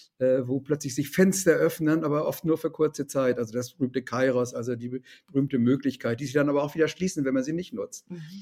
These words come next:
Speaker 1: Und das zu nutzen, finde ich, äh, äh, etwas sehr Wichtiges. Und das Zweite, hab einen langen Atem.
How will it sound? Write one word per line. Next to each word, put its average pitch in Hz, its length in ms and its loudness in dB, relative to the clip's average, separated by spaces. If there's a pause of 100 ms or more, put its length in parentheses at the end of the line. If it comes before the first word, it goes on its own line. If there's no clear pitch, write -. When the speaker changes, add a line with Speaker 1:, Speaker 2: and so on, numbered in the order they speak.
(340)
Speaker 1:
Und 120 140 -8
das 131 180 4
zu 147 80 -2
nutzen, 151 340 0
finde 139 220 -4
ich, 135 180 -6
äh, - 60 2
äh, 131 840 2
etwas - 380 -2 (320)
sehr 123 280 2
Wichtiges. 165 480 0
Und 143 80 0
das 135 140 0
Zweite, 147 360 2
hab 185 100 -4
einen 147 80 4
langen 143 220 4
Atem. 117 520 -4